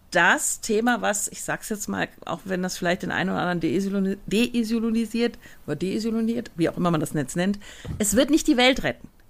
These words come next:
Also bitte nicht denken, dass, ähm, Lufthansa und alle weiteren, wenn dann saf und dann der Nachfolge, was auch immer Kraftstoff es sein wird, kommt. Das wird nicht die Welt retten, das wird nicht ausreichen, denn, wie die Laura schon gesagt hat, wir reden von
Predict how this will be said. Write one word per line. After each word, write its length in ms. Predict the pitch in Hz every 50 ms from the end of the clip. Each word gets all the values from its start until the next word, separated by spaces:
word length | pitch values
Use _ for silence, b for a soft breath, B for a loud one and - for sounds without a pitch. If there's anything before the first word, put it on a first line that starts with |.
| - _ _ -
Also 320 | - 190 196 190 202 196 - - - -
bitte 260 | 226 226 226 302 254
nicht 300 | 240 269 311 - - -
denken, 480 | 247 262 285 285 - 302 311 320 349 b b b b b
dass, 280 | 196 190 190 - - - -
ähm, 460 | - 185 190 185 190 190 190 190 190 190 -
Lufthansa 680 | - 214 254 302 294 - - 285 247 214 196 185 170
und 240 | 107 185 202 202 -
alle 280 | - 202 247 277 269 240
weiteren, 560 | 220 214 233 254 254 277 214 208 180 165 170
wenn 200 | 165 147 190 220
dann 280 | 233 233 233 233 233 226 -
saf 340 | 190 - 226 226 269 247 -
und 220 | - - 196 190
dann 180 | 196 190 190 202
der 120 | 208 202
Nachfolge, 760 | 202 202 202 220 247 - - - 240 226 220 208 214 202 196 -
was 180 | - 190 185 -
auch 80 | 196 196
immer 340 | - 233 254 247 233 208
Kraftstoff 500 | 196 - 208 190 196 - - - 185 180
es 140 | - - -
sein 240 | - 175 170 170 175
wird, 140 | 175 165 -
kommt. 220 | - 170 160 - B B B B B
Das 200 | 254 277 277 -
wird 140 | 311 254
nicht 180 | 269 285 247 -
die 100 | 254 220
Welt 240 | 233 233 240 240 240
retten, 280 | 233 233 233 - 226
das 240 | 208 190 185 - 185
wird 240 | 180 208 220 226 220
nicht 280 | 208 214 220 208 - -
ausreichen, 580 | - - 226 220 - 190 170 165 175 170 156
denn, 300 | 160 165 170 180 202 220 - b b b b
wie 80 | - 180
die 80 | 170
Laura 300 | 175 175 175 190 208 214
schon 180 | 208 - 196 185
gesagt 380 | 180 165 170 165 165 185 -
hat, 140 | 226 214 196
wir 120 | 196 175 170
reden 300 | 175 180 190 208 214 202
von 340 | - 220 208 208 214 220